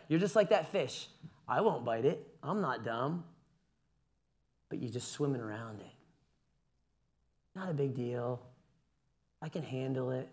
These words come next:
I'll just kinda touch it with my fin once. Boop. That was nice. Nah, swimming around, figure eights. And the biblical response to temptation is get your tail on the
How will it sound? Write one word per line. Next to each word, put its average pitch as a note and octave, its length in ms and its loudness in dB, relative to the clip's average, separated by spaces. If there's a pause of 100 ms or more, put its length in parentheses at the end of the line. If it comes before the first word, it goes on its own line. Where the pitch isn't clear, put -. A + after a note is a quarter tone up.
(1200)
I'll F3+ 100 -4
just G3 160 -6
kinda F#3 180 0
touch - 280 -2
it G3+ 80 -6
with D3 120 -4
my C3+ 120 -4
fin C3+ 360 -4
once. G#2+ 280 -10 (120)
Boop. B4+ 280 6 (440)
That - 120 -2
was E3 120 0
nice. D3+ 440 -2 (560)
Nah, F3 520 2 (280)
swimming G3+ 420 -2
around, F#3 800 0 (240)
figure G3+ 320 8
eights. F#3 760 4 (1080)
And D3 100 4
the C#3+ 40 6
biblical F#3 440 4
response D#3 460 2
to C#3+ 60 -2
temptation C#3 600 2
is A2+ 160 -4
get D#3+ 360 2
your C#3+ 120 4
tail C3+ 460 4
on A2+ 120 -4
the A2+ 120 -6